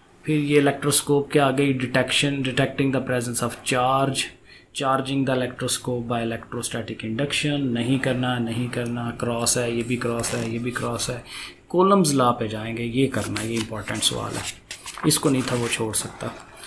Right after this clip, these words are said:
और फिर थर्टीन पॉइंट वन एक्स-, जो example है वो करेंगे। इसके नीचे electric field and electric field intensity, ये करना है।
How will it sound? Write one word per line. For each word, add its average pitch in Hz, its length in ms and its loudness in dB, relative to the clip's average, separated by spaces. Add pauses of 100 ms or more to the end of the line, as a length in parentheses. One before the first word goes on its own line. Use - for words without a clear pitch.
(220)
और 139 160 2
फिर 143 180 2
थर्टीन 139 300 2
पॉइंट 131 320 2
वन 147 260 4
एक्स-, 156 260 4
जो 135 400 2
example 123 520 2
है 110 80 -4
वो 127 180 4
करेंगे। 160 500 6 (240)
इसके 135 240 0
नीचे 127 260 2
electric 131 580 0
field 156 440 6
and 160 140 6
electric 131 420 2
field 123 220 -2
intensity, 117 500 0 (100)
ये 120 160 0
करना 160 400 4
है। 156 240 2